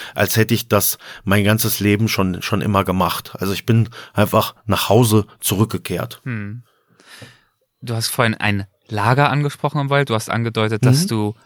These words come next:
Speaker 2: selbst auch Wald hast. Ähm, erklär doch mal kurz,
Speaker 1: Mhm.
Speaker 2: was machst du heute mit Natur? Was, was hast du für Projekte und was treibt dich dazu an heute?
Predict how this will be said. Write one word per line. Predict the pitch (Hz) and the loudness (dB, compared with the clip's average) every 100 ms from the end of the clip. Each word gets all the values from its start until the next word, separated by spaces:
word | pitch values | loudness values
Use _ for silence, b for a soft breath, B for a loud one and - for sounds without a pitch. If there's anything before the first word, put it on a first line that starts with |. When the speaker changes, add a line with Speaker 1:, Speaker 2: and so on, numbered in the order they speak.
| b b - | b b -6
Speaker 2:
selbst | 110 104 - | -2 -2 -2
auch | 104 - | -4 0
Wald | 107 110 - | 2 2 0
hast. | 135 156 - - B B B B | 0 0 -2 -10 B B B B
Ähm, | 113 117 | -2 0
erklär | 107 131 139 | 0 2 4
doch | 139 | 4
mal | 135 - | 2 2
kurz, | 139 127 175 | 2 4 2
Speaker 1:
Mhm. | - | -8
Speaker 2:
was | 95 110 - | -4 -2 0
machst | 180 - | 0 0
du | 123 | 2
heute | 107 95 92 92 | 2 0 -4 -8
mit | 110 113 - | -6 -6 -4
Natur? | 101 - 107 95 92 | -8 -6 -6 -4 -2
Was, | 104 - - | -4 -4 -6
was | 110 - | -6 -6
hast | 120 - | -8 -8
du | |
für | 120 117 | -8 -8
Projekte | - 107 113 - 147 143 | -2 -2 -2 -4 -2 -2
und | 123 120 117 | -2 -4 -4
was | 113 | -6
treibt | - 120 - | -4 -4 -4
dich | 117 | -8
dazu | - 117 - | -6 -6 -4
an | 113 110 | -6 -4
heute? | 98 90 - | -8 -10 -12